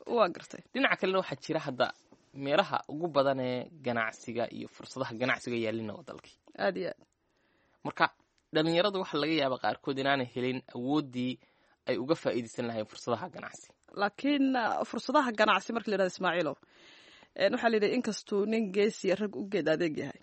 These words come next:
Speaker 2: Haye.
Speaker 1: haddaan garabka lala qaban, haddaad hal abuur walba aad hayso, haddii aadan hayn cid ku caawisa, sidee dhalinyaradu wax ku qaban karaan?
Speaker 2: Een, waa arrintan maanta ku eegayno. Waxaad moodaa mahmahdaada iyo hadalkaniba <laughs> Caasha inuu iswaafaqayo.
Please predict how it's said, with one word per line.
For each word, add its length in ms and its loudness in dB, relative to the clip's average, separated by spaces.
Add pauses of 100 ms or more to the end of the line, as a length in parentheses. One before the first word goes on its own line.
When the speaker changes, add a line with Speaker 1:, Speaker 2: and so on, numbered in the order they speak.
Speaker 2:
Haye. 260 -4 (100)
Speaker 1:
haddaan 360 0
garabka 320 -2
lala 180 -2
qaban, 280 -2 (760)
haddaad 440 6 (240)
hal 220 4
abuur 200 8
walba 260 8
aad 140 6
hayso, 320 -2
haddii 440 2
aadan 300 8
hayn 280 2 (360)
cid 180 2
ku 80 8
caawisa, 460 6 (640)
sidee 220 4
dhalinyaradu 340 2
wax 80 -10
ku 60 -10
qaban 180 -2
karaan? 220 -10 (400)
Speaker 2:
Een, 180 10
waa 180 10
arrintan 380 8
maanta 220 6
ku 100 0
eegayno. 380 6
Waxaad 240 -8
moodaa 240 4
mahmahdaada 640 6
iyo 180 0
hadalkaniba 600 4 (260)
<laughs> 240 -12
Caasha 260 12
inuu 160 8
iswaafaqayo. 600 8